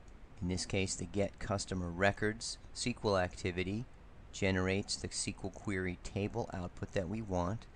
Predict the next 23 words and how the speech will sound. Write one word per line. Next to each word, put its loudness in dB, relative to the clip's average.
We -2
don't 8
have 6
anything 4
configured 2
because -8
we -2
just 2
want 4
to -6
point 2
to -6
the 0
entire 0
table. -6
That's 0
what 2
we -4
start -4
with, -8
the -6
source -2
table. -6